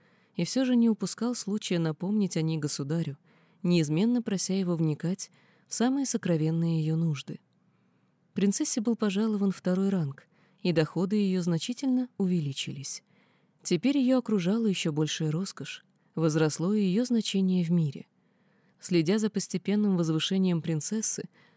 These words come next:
обеспечивающим её превосходство над остальными обитательницами дома на шестой линии, госпожа весенних покоев думала:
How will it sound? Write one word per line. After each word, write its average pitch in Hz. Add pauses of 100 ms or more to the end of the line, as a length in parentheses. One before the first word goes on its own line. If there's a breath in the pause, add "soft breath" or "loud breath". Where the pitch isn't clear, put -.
(100)
обеспечивающим 175
её 165
превосходство 160
над 180
остальными 180
обитательницами 151
дома 151
на 143
шестой 151
линии, 214 (480 soft breath)
госпожа 185
весенних 240
покоев 190
думала: 151